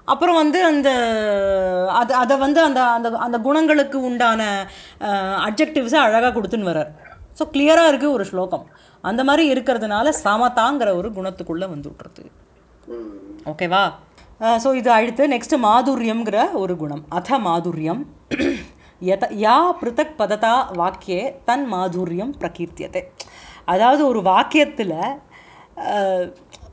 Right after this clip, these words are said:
Speaker 1: ஒவ்வொரு வார்த்தையும் உன்னால வந்து, அஹ், செப்பரேட்டா identify பண்ண முடிஞ்சதுன்னா, அது வந்து பிருத்தக்தாங்கிற ஒரு குணத்துக்குள்ள வந்து விட்டுறது. புரியுறதா? அது என்னன்னு பார்ப்போம். யதா யசஹா ஸ்ரீயஹா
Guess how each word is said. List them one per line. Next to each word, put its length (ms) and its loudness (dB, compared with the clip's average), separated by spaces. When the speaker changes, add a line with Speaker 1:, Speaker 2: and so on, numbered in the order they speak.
Speaker 1:
ஒவ்வொரு 540 2
வார்த்தையும் 800 4
உன்னால 400 4
வந்து, 500 -2
அஹ், 360 -10
செப்பரேட்டா 460 4
identify 420 0
பண்ண 240 -4
முடிஞ்சதுன்னா, 720 -6
அது 360 0
வந்து 300 -6
பிருத்தக்தாங்கிற 800 -2
ஒரு 500 -6
குணத்துக்குள்ள 540 -8
வந்து 220 -10
விட்டுறது. 360 -18
புரியுறதா? 560 -2
அது 260 2
என்னன்னு 200 -2
பார்ப்போம். 340 -4
யதா 600 -2
யசஹா 800 2
ஸ்ரீயஹா 840 -4